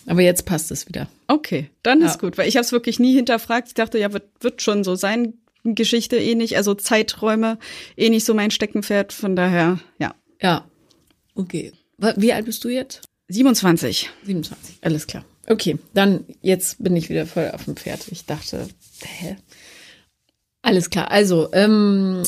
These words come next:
Speaker 1: und warum ist sie, äh, weggezogen nach Deutschland? Weil sie einfach weg wollte von da?
Speaker 2: Also ich, ja, erstens das und, ähm, also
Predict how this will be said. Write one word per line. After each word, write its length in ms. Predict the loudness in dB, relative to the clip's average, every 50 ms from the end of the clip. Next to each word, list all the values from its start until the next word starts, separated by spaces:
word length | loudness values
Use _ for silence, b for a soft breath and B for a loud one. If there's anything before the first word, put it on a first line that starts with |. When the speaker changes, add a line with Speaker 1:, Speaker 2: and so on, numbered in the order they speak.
| -6 -4 2
Speaker 1:
und 400 | 4 4 4 4 2 -2 -2 0
warum 240 | 0 2 2 0 0
ist 120 | -2 -4
sie, 100 | -2 -2
äh, 600 | -2 -2 -4 -6 -8 -4 -2 -2 -2 -2 -2 -4
weggezogen 520 | -2 -2 -2 -4 -4 -4 -4 -2 -2 -2
nach 120 | -2 -4 -4
Deutschland? 480 | -4 -4 -4 -4 -4 -4 -4 -4 -4
Weil 160 | -2 -2 -2 -2
sie 380 | -2 -2 -2 -2 -2 -4 -6 -8
einfach 320 | -8 -6 -6 -6 -6 -4
weg 220 | -6 -6 -6 -8
wollte 240 | -10 -8 -8 -8 -10
von 180 | -10 -10 -10 -8
da? 240 | -8 -6 -6 -8 -8 -6 _
Speaker 2:
Also 240 | 2 2 4 4 2
ich, 200 | 2 0 -2 -4 _ _ _
ja, 480 | -6 -2 2 2 4 4 4 2 2 0 0
erstens 460 | -2 -4 -4 -2 -2 -2 -2 -2 0
das 320 | 0 0 0 0 -2 -6 -6
und, 560 | -4 -2 0 2 2 2 2 0 -2 -4 -4
ähm, 540 | -2 -2 0 0 0 -2 -2 -4 -4 -6 -10 B B B B B B B B
also 100 | -2 2